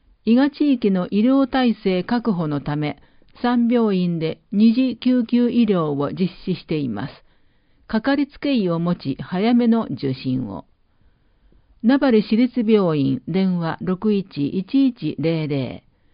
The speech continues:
上野総合市民病院、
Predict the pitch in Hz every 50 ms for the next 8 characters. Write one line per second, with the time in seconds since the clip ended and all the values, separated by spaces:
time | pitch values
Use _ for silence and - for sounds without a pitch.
0 | _ _ _ _ _ _ _ _ - - 208 240 277 285 294 294 277 - 269 269
1 | 262 262 233 254 247 247 247 240 226 - 226 220 247 262 262 269 254 240 240 240
2 | 220 185 151 139 135 135 131 -